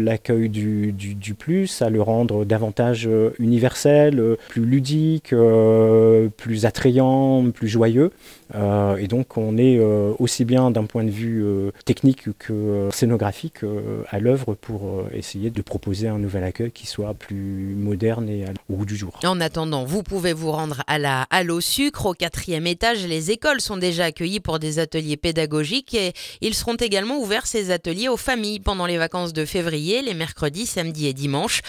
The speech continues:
Speaker 2: Deux temps forts sont prévus, Ludiscience et la semaine des mathématiques du dix au dix-neuf mars.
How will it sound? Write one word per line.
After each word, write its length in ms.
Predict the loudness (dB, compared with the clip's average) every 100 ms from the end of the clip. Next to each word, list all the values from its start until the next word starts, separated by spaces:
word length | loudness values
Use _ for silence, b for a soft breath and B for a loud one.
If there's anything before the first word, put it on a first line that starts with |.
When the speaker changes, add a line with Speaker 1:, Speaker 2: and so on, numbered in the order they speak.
| B B -4
Speaker 2:
Deux 220 | -2 0
temps 200 | -2 -4
forts 260 | -2 -2
sont 180 | -2 -8
prévus, 380 | -4 -4 -2 -4 B B -6
Ludiscience 840 | -2 -2 -4 -6 -4 -2 -2 -6 -6
et 60 | -4
la 120 | -4
semaine 300 | -4 -4 -2
des 120 | -2
mathématiques 720 | -2 -2 -2 -4 -4 -10 -8
du 140 | -8
dix 280 | -6 -6 -6
au 40 | -6
dix-neuf 560 | -4 -4 -2 -4 -4
mars. 360 | -2 0 -2